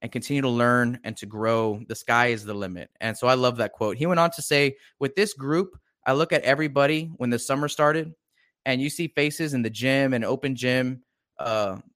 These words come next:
from open gym in the summer to training camp, uh, everyone's kinda been in, in there putting in that work, um, and asking questions, right? Asking questions, having fun, competing,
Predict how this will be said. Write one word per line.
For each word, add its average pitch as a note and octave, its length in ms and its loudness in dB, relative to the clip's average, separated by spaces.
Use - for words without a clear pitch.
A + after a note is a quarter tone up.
from E3 240 2
open D#3+ 280 0
gym D3 200 -2
in D3 80 -4
the C3+ 40 -2
summer C#3 280 -4
to C3 120 -6
training C#3 300 -4
camp, A#2 420 -2
uh, A2 280 2
everyone's C#3+ 520 0
kinda C3 180 -2
been A#2+ 240 -2
in, A#2 460 -4
in B2+ 120 -2
there A2 220 2
putting A#2 280 -4
in A2 100 -2
that G2 160 -2
work, F#2 360 -6
um, G2 440 0
and B2+ 160 -2
asking C3+ 360 2
questions, G#2+ 500 -2
right? G#2+ 180 0
Asking B2 300 0
questions, A2 460 -2
having C3+ 340 2
fun, A2+ 440 0
competing, A2 760 -4